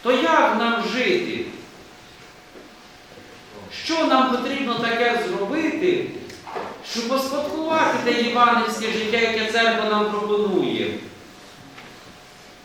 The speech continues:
Інколи ми чуємо і знаємо про це, що треба ходити до церкви, треба виконувати заповіді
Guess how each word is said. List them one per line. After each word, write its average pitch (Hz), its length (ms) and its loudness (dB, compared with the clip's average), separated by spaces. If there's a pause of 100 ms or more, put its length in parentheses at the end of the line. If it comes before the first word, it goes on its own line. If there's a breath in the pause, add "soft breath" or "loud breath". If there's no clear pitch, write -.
(1200)
Інколи 247 400 2
ми 240 140 4
чуємо 233 640 0
і - 20 0
знаємо 254 560 2
про 208 180 0
це, 180 160 -2
що 175 240 0 (120)
треба 311 220 0
ходити 247 420 0
до 185 160 2
церкви, 196 580 4 (2250)
треба 247 640 6
виконувати 220 840 2
заповіді 196 640 2